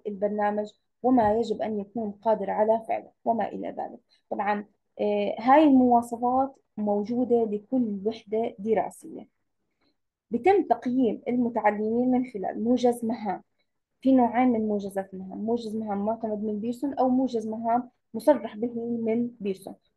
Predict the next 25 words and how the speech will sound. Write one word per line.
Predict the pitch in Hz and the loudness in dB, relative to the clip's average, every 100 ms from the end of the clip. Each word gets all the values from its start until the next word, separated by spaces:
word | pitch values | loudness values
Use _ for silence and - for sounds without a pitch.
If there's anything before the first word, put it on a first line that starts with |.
| - | -4
موجزات | 208 226 262 262 | 0 2 2 4
المهام | 247 240 208 | 2 2 0
المعتمدة | 202 202 208 226 208 | 0 -2 0 -2 0
من | 214 208 | -2 -2
بيرسون | 214 - 196 | -4 -4 -6
وهي | 208 208 | -4 -2
موجزات | 202 208 202 208 214 202 190 | 0 0 -2 0 0 0 0
معدة | 185 202 190 | 0 0 -2
لا | 190 208 | 0 2
يمكن | 220 214 208 - - - | 2 2 -6 -10 -18 -8
تعديلها | 202 196 196 208 202 | 0 0 0 -8 -6
ولا | 180 214 214 | -4 0 2
يمكن، | 202 208 208 202 - - _ _ _ _ | 0 -2 -8 -10 -16 -16 _ _ _ _
آه، | 202 196 196 | -4 -2 -4
تغييرها، | 196 208 208 208 220 226 247 403 - _ _ _ - | -4 -4 -4 -4 -4 -2 -2 -4 -6 _ _ _ -6
إلها | 240 233 | -2 -2
إرشادات | - - 208 202 202 202 - | -2 -2 0 4 4 2 -2
خاصة | 208 208 202 | -2 -2 -16
فيها. | - 214 285 - _ _ | -10 -8 -8 -10 _ _
موجزات | 233 220 240 262 240 | -4 0 2 2 0
المهام | 214 214 220 208 | -6 -6 -6 -8
المصرح | 196 196 262 240 226 | -8 -6 -6 -6 -10
بها | 214 220 202 | -8 -6 -4
من | 240 269 | -2 0
بيرسون | 254 254 320 | -2 -4 -6